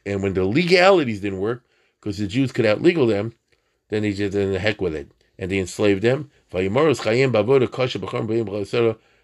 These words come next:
of the Mefarach." And then they let him have it, because by that time, the feelings were white hot against the Jews. This is what Yaakov foresaw.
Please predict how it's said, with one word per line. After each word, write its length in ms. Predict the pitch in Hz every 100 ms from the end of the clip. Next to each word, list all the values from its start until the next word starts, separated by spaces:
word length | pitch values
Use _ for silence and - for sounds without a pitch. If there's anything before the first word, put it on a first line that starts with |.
| _
of 120 | 104
the 120 | 104
Mefarach." 340 | 92 98 82 - - _
And 140 | 104 107
then 100 | 117
they 60 |
let 180 | 104 101
him 80 | 98
have 200 | 98 82
it, 60 |
because 220 | 82 - 90
by 160 | 92
that 200 | 113 135
time, 340 | 131 120 101 101 _ _ _ _
the 80 | 92
feelings 640 | - 156 139 110 101 - _ _ _ _
were 180 | 95 92
white 260 | 95 123
hot 260 | - 110 104
against 280 | 90 92 -
the 80 |
Jews. 340 | 87 98 85 - _ _ _ -
This 300 | 107 156 220
is 140 | 170 120
what 200 | 110 107
Yaakov 540 | 110 135 135 156 160 -
foresaw. 640 | _ 147 135 160 156 208